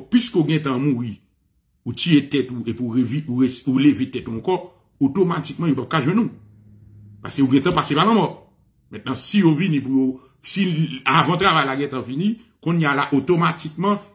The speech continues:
espri an gen tan detache. Sa, sa vle di, ou pa nan fè ankò paske ou detache tèt ou. Ou mouri. Paske se sa, pawòl la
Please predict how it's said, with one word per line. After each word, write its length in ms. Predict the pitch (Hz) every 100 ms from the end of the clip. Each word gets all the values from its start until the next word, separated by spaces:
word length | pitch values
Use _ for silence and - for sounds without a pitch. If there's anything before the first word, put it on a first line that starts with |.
| -
espri 460 | 151 - - 220 208
an 80 | 156
gen 120 | 147
tan 100 | 143
detache. 380 | 135 135 117 101 - _
Sa, 80 | 165
sa 120 | 151
vle 160 | 127 120
di, 180 | 147 240 - _ _ -
ou 120 | 160
pa 140 | 202 185
nan 120 | 196
fè 160 | - 185
ankò 240 | 185 180
paske 160 | 196 165
ou 80 | 139
detache 340 | 147 139 - 110
tèt 160 | 104
ou. 80 | 95 - _ _
Ou 80 | 120
mouri. 320 | 151 240 254 - - _ _ _ -
Paske 200 | 127 -
se 120 | 156
sa, 140 | 208 202
pawòl 320 | 226 190 151
la 100 | 147